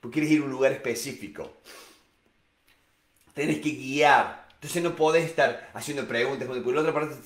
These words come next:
la otra persona se da cuenta de que estás perdido. ¿Cuáles son los tres elementos que yo les quería dar, que les quiero dar? Es, primero, la práctica, eh, tenemos que hacerla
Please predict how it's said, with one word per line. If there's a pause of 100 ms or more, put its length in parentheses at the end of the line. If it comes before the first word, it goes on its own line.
(200)
la
otra
persona
se
da
cuenta (300)
de
que
estás (180)
perdido. (140)
¿Cuáles
son
los
tres
elementos (160)
que
yo
les
quería
dar,
que
les
quiero
dar? (120)
Es, (260)
primero, (260)
la
práctica, (440)
eh, (160)
tenemos
que
hacerla